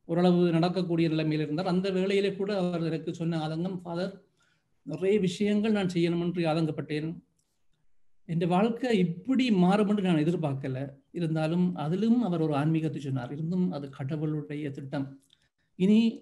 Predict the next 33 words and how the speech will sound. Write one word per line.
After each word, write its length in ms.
நான் 300
முந்தி 260
இருந்த 200
மாதிரி 260
ஆபீஸ்ல 240
இருந்து 140
வேலை 160
செய்ய 200
இயலாது, 380
நான் 260
மேலிருந்து 420
வேலை 160
செய்வேன், 360
நீங்கள் 580
எனக்கு 240
தேவையான 340
உதவிகளை 400
கீழிருந்து 400
செய்து 220
கொள்ளுங்கள்" 300
என்று 160
சொல்லி. 200
அப்படி 220
சொன்னவர் 280
தான் 180
பதினேழாம் 380
தேதி 220
வந்த 200
இரண்டாவது 440
ஸ்ட்ரோக் 260
தான் 140
அவரை 300
முழுமையாக 880